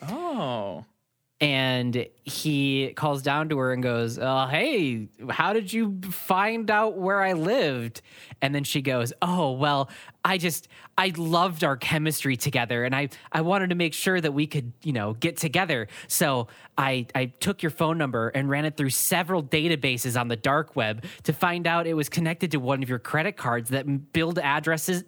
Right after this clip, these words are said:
Speaker 2: that billing address was to here. So, so here I am." And then Clay Aiken realizes he's okay, but she's broken. <laughs>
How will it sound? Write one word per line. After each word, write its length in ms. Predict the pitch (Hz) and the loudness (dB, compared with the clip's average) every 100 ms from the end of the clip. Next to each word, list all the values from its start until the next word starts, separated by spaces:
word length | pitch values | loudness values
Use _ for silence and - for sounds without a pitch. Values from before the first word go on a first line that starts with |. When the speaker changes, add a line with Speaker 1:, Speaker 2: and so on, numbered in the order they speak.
| - | -2
Speaker 2:
that 380 | 160 151 - 147 | -2 -2 -4 0
billing 300 | 208 254 156 | 2 2 2
address 420 | 127 131 156 - | 0 2 0 0
was 140 | 180 | -2
to 120 | - 202 | -2 0
here. 340 | 220 285 123 - - | 0 2 0 -4 -8
So, 380 | - - 202 165 - 285 | -4 0 0 0 -6 -6
so 200 | - 202 | 0 0
here 240 | 208 233 247 | 2 4 4
I 100 | 285 | 4
am." 500 | 302 381 240 233 269 _ _ _ - - _ _ _ _ _ _ _ _ _ _ _ _ | 4 4 4 2 -4 _ _ _ -20 -20 _ _ _ _ _ _ _ _ _ _ _ _
And 140 | 151 143 | 0 2
then 140 | 135 | 0
Clay 220 | - 143 127 | 0 2 2
Aiken 260 | 127 127 | 2 0
realizes 760 | 123 127 120 117 110 113 107 - | 2 2 2 2 0 0 -2 -6
he's 300 | - 147 139 | -6 -2 0
okay, 600 | 117 104 123 117 101 95 - _ _ - | 0 -2 -2 -2 -2 -6 -10 _ _ -6
but 140 | 113 | -4
she's 320 | - 123 101 | -2 -2 -2
broken. 400 | 98 104 101 - - - - - - | -2 -2 -2 -2 -4 -4 -6 -8 -6
<laughs> 140 | 277 | -6